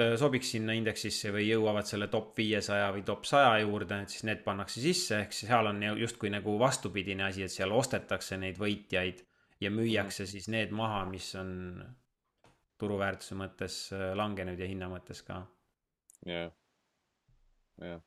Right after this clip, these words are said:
Speaker 2: Aga noh, S P viissada, ma saan aru, ei kärbi midagi, ei, ei muuda oma neid osakaale, et temal läheb ikkagi valemi järgi edasi.
Speaker 1: Jah, seni küll.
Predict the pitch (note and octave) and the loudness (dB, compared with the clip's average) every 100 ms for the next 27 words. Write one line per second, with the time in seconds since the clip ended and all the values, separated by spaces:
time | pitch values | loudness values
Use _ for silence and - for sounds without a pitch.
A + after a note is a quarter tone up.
0 | _ - F#2+ G2+ G#2 - G#2 A2+ G2+ F#2 | _ 0 2 0 -4 2 6 8 8 6
1 | F#2 - F2 F2+ F2+ F2+ F2 F2 F2 E2+ | 4 0 4 6 6 6 6 4 0 -8
2 | - - - E2+ F#2 F2+ F2+ F2 F2 E2+ | -14 -20 -16 -12 -8 -4 0 2 2 2
3 | E2+ E2 E2+ E2+ E2 - G#2 F#2+ E2 D#2+ | 2 0 0 0 -2 4 6 6 0 -2
4 | D2+ D2+ D2+ D2+ D#2 D#2 - E2 F2 E2+ | -2 -2 -2 -2 -4 -6 -10 -8 -8 -2
5 | D#2 D2+ D#2 D#2+ D#2+ E2 D#2 D#2 D2+ D#2 | -2 -2 -6 -6 -6 -6 -6 -4 -4 -4
6 | F2 E2+ E2 E2+ D#2+ - E2 E2 F#2 F2 | -2 2 2 2 0 -2 -2 4 6 6
7 | D#2 D2+ D#2 D2+ D2+ E2 D2+ _ _ _ | 2 -6 -6 -6 -6 -8 -12 _ _ _
8 | _ _ _ _ _ _ C4 - A#2 A2+ | _ _ _ _ _ _ -10 -4 0 0
9 | F#2+ - B2 A2+ G#2 G#2 F#2+ | 0 -6 -4 -2 -2 -4 -4